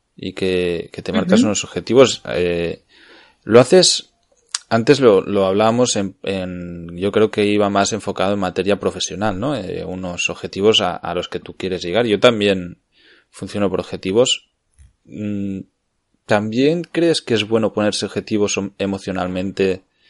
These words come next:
Speaker 1: socialmente? Yo tengo un amigo que, que es con,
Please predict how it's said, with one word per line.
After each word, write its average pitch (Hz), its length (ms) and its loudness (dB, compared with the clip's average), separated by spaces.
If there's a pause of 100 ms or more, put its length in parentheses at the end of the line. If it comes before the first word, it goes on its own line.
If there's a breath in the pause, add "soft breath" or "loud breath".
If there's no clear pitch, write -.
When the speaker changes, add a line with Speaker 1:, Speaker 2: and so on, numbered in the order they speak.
(640)
Speaker 1:
socialmente? 104 640 0
Yo 117 280 6 (180)
tengo 123 180 2
un 151 80 6
amigo 139 380 8
que, 101 480 2
que 95 240 0
es - 500 -2 (300)
con, 95 340 -8